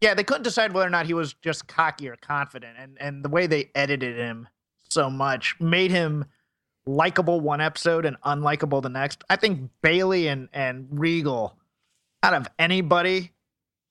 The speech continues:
in terms of what engrossed me, every time those two were on screen, it just, even though this is a worked show in some ways, they came off as the most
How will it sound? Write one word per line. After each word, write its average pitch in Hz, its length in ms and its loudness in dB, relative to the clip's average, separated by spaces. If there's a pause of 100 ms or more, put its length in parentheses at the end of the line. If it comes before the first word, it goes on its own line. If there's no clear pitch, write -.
(320)
in 175 140 -2
terms 170 320 2
of 147 280 0
what 170 180 2
engrossed 160 540 -2
me, 143 440 -6 (340)
every 220 180 4
time 196 340 0
those 160 260 0
two 180 180 0
were 170 160 0
on 165 180 -2
screen, 165 540 -8
it 175 80 -2
just, 170 240 -2 (520)
even 233 260 0
though 208 200 4
this 170 200 0
is 151 120 -2
a 143 80 2
worked 135 420 -2
show 139 500 0 (260)
in 151 140 -2
some 143 280 2
ways, 143 360 0 (500)
they 196 100 8
came 233 260 2
off 214 240 2
as 180 200 2
the 170 80 -2
most 170 440 0